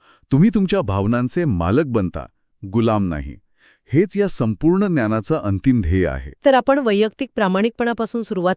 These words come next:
Speaker 2: केली, मग ब्रह्मांडाच्या नाटकापर्यंत पोचलो आणि शेवटी पुन्हा स्वतःच्या आंतरिक स्थितीवर आलो, जीवनमुक्त अवस्थेवर.
Speaker 1: हम्म,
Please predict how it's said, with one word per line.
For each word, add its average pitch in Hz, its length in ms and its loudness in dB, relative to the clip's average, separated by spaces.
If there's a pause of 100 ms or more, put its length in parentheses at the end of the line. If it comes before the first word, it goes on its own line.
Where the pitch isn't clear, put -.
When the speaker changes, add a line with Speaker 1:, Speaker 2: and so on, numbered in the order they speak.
Speaker 2:
केली, 160 280 -4 (420)
मग 190 180 -2
ब्रह्मांडाच्या 180 640 0
नाटकापर्यंत 214 640 -2
पोचलो 151 460 -4 (360)
आणि 185 140 0
शेवटी 190 340 0
पुन्हा 185 300 0
स्वतःच्या 180 500 -2
आंतरिक 156 400 -2
स्थितीवर 156 460 -4
आलो, 120 220 -6 (400)
जीवनमुक्त 214 580 0
अवस्थेवर. 135 540 -4 (460)
Speaker 1:
हम्म, 113 360 0